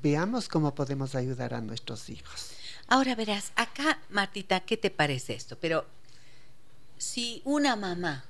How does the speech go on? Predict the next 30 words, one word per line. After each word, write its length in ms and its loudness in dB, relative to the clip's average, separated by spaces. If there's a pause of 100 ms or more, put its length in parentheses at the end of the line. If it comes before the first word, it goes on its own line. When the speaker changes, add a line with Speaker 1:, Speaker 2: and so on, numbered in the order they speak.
(300)
Speaker 2:
la 160 6
mamá 280 6
de 80 6
tu 140 -6
com-, 300 4
de, 380 6
a 100 6
ver, 180 4 (800)
la 160 0
madre 400 6
de 120 4
la 100 0
compañerita 640 2
de 80 4
tu 180 -4
hija, 280 -8 (300)
te 140 6
llama 280 8
y 40 -2
te 160 -2
dice, 400 -2 (1000)
"Tu 160 2
hija 400 0 (1400)
le 140 2
está 180 4
haciendo 380 2
bullying 260 2
a 100 4
la 140 2
mía". 280 0